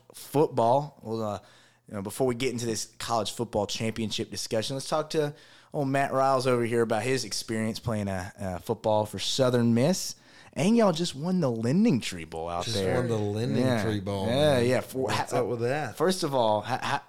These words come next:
Speaker 1: what about Frank Gore's performance? What'd you, what'd
Speaker 2: What
Speaker 1: you think
Speaker 2: about
Speaker 1: of that?
Speaker 2: Frank Gore,
Speaker 1: Dude,
Speaker 2: period?
Speaker 1: jeez, man. That
Speaker 2: What a, what a Hattiesburg guy now. From
Speaker 1: Dude.
Speaker 2: Miami, now he's in Hattiesburg. What a,
Speaker 1: <laughs> He's a
Speaker 2: what a
Speaker 1: legend.
Speaker 2: guy.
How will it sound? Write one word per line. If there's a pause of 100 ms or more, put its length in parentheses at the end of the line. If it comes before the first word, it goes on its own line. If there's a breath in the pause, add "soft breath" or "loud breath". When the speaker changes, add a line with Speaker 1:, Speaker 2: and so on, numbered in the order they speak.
Speaker 1:
what
about
Frank
Gore's
performance?
What'd
you,
what'd
Speaker 2:
What
Speaker 1:
you
think
Speaker 2:
about
Speaker 1:
of
that?
Speaker 2:
Frank
Gore,
Speaker 1:
Dude,
Speaker 2:
period?
Speaker 1:
jeez,
man.
That
Speaker 2:
What
a,
what
a
Hattiesburg
guy
now.
From
Speaker 1:
Dude.
Speaker 2:
Miami,
now
he's
in
Hattiesburg.
What
a,
Speaker 1:
<laughs>
He's
a
Speaker 2:
what
a
Speaker 1:
legend.
Speaker 2:
guy.